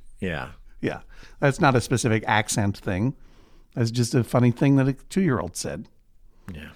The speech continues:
Speaker 2: What do you think about this, Jesse?
Speaker 1: I mean, I don't know. I'm just concerned, uh,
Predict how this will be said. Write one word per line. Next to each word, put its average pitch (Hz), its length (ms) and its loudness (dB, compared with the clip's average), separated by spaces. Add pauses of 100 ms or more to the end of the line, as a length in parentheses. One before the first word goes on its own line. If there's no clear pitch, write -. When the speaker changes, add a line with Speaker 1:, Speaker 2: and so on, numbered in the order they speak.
Speaker 2:
What 156 160 4
do 151 60 6
you 135 80 6
think 98 180 -2
about 80 240 -6
this, - 220 -12
Jesse? - 380 -14 (1800)
Speaker 1:
I 120 80 4
mean, 143 520 4 (1500)
I 120 100 4
don't 190 100 4
know. 110 140 6
I'm 139 160 4
just 147 220 2
concerned, 117 720 2 (140)
uh, 104 440 4